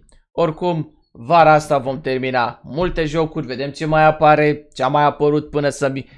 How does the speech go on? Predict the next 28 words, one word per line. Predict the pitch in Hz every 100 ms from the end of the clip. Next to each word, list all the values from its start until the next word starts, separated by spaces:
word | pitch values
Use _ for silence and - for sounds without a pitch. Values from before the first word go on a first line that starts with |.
| -
iau | - 139
procesorul | 139 143 135 139 151 143 143
ăsta, | 135 - 139 131 _ _
rămâne | - 135 156 151
de | 143
văzut. | 135 143 117 104 _ _ _
Vreau | - 196 190
să | 180
termin | 160 190 170
măcar | 156 156 180 165 -
un | 185 165
joc | 139 175 151
în |
fiecare | 143 160 147 143
săptămână | 139 143 - - 139 135
această | 127 135 123 123
vară, | 139 180 156 151 - -
minim | 165 170 151
două | 131 147 143
live-uri | 143 131 127 120
pe | 135
zi | 151 160 135 -
sau | 139 135
un |
live | 143 139
și | 127
un | 135
episod. | 123 127 - 165 156